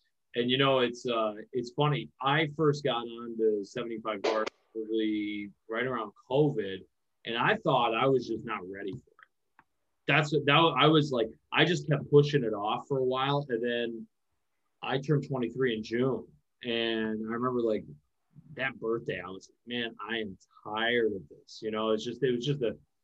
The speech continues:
frustration of it. I could also see it, like, uh, with,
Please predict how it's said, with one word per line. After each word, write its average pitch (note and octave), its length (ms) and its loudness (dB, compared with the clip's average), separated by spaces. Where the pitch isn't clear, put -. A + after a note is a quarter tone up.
frustration C#3+ 640 2
of A2+ 100 -4
it. B2 60 0
I D3 100 2
could D#3 140 0
also E3+ 260 2
see B2+ 220 4
it, A#2+ 100 2
like, G#2+ 240 -4
uh, G2+ 140 -8
with, A2 160 -4